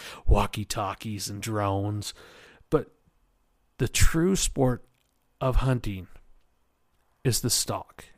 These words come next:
is the kill, it's the wait, it's the patience. But all in general, it's the meditation. It's the meditation that you're getting out and, and getting with nature.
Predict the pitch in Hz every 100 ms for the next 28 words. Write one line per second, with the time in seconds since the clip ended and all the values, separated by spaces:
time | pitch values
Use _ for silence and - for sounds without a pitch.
0 | _ _ _ _ _ _ - 113 107 -
1 | - 101 - - - - 131 123 117 104
2 | - - - - 147 - - 131 - -
3 | - - - - - - - - - 156
4 | 175 175 131 139 131 135 143 - - _
5 | _ _ _ _ _ _ _ - 117 -
6 | 113 110 113 113 107 - 120 120 - 90
7 | - - - - 139 - 127 131 127 -
8 | 147 - 123 117 113 110 123 120 123 117
9 | 110 - - - - - - - - 117
10 | 110 104 - _ - 120 113 101 - _
11 | - 147 - 160 135 127 - 113 113 120
12 | - 92